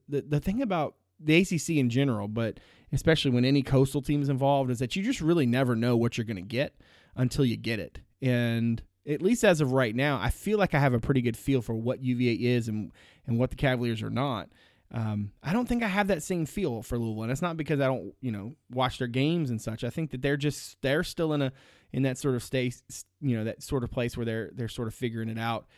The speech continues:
I think Virginia just has more figured out, and so I'm gonna give them the edge, um, thirty,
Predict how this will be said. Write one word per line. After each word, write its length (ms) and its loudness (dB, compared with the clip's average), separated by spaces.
I 60 -2
think 180 4
Virginia 320 2
just 160 -2
has 160 2
more 220 0
figured 320 -4
out, 240 -10
and 120 -4
so 100 4
I'm 100 6
gonna 140 6
give 200 4
them 180 6
the 160 4
edge, 480 -2
um, 380 -2
thirty, 680 4